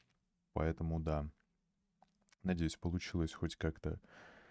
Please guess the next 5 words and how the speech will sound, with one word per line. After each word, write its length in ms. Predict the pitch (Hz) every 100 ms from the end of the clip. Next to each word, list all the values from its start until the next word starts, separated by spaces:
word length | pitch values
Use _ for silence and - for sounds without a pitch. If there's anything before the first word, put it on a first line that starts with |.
| - - _ _ _ _ _ _ _ _ _ _ _ _
обрисовать, 680 | - 87 87 - 90 82 - -
восстановить 640 | 82 82 - 85 85 82 -
картину 680 | 87 82 - 85 80 78 - _
происходящего. 880 | 80 82 - 82 92 104 - 80 78 - _ _ _ _ _ _ _ _ _ _ _ _ _ _ _ _ _ _ _ - - - - _ _ _ _ _ _
Вот. 720 | 82 82 87 92 90 90 -